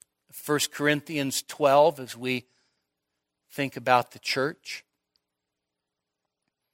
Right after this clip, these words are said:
We pray, Father, that for each other's good, and really for your glory,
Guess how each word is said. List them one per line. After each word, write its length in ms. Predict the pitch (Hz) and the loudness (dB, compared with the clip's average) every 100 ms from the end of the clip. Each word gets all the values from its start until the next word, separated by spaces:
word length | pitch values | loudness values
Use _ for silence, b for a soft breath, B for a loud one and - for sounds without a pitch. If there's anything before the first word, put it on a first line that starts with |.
| _ _ _ _ _ _ - _ - | _ _ _ _ _ _ -20 _ -20
We 100 | 120 | -20
pray, 300 | - 139 139 | -2 0 0
Father, 500 | - 151 143 147 139 | 2 4 4 2 -6
that 180 | 131 | -10
for 260 | - 147 135 | -10 -4 -4
each 300 | 147 131 - | -4 -10 2
other's 340 | 151 143 147 | 2 2 -6
good, 520 | 120 120 147 113 104 113 _ _ _ _ _ _ _ _ _ _ _ _ _ _ | -10 -6 -4 -4 -8 -20 _ _ _ _ _ _ _ _ _ _ _ _ _ _
and 160 | 127 123 | -14 0
really 300 | 143 165 113 | 2 2 -2
for 160 | - | -12
your 220 | 123 123 131 | -10 -6 -6
glory, 640 | 113 131 127 104 113 135 | -2 2 4 2 -10 -20